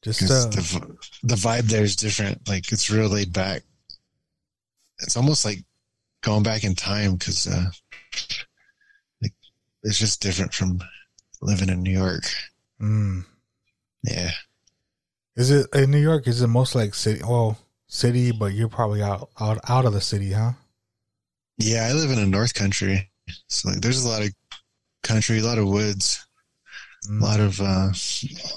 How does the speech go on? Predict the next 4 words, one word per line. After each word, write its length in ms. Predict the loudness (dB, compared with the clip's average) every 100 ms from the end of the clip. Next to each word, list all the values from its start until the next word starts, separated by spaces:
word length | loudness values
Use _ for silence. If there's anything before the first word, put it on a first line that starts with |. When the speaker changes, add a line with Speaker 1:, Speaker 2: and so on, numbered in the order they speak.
| -16 _ _ _ _ _ _ _ _ _ _ _ _ _ _ _
Speaker 2:
a 60 | -4
lot 160 | 2 2
of, 180 | 2
um, 440 | 2 2 2 0